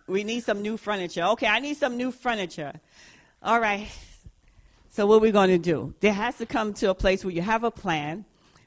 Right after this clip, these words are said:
to where you can get this new furniture. So in that, you are preparing. So the first thing we have to do is prepare for the new thing.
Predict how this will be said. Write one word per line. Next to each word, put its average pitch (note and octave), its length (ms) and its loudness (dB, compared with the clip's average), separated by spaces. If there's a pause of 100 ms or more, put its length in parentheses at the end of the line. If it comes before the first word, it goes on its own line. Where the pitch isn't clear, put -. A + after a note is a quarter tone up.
to G#3 100 0
where G3 140 4
you A3 140 -2
can G3+ 160 -4
get A#3 200 -2
this G#3 200 -6
new F#3+ 160 -2
furniture. G#3 600 -6 (420)
So G#3 360 4
in D4+ 320 4
that, G3+ 280 4
you A#3 260 0
are G#3+ 140 4
preparing. G3+ 840 -2
So A3 180 0
the G#3 100 -4
first D#4 280 4
thing D4+ 120 0
we B3 120 0
have A#3 160 0
to A3+ 80 -8
do A#3 200 -6
is A3+ 160 0
prepare D4+ 800 -2
for A#3 180 0
the G3+ 140 -2
new G3+ 220 -2
thing. - 480 -4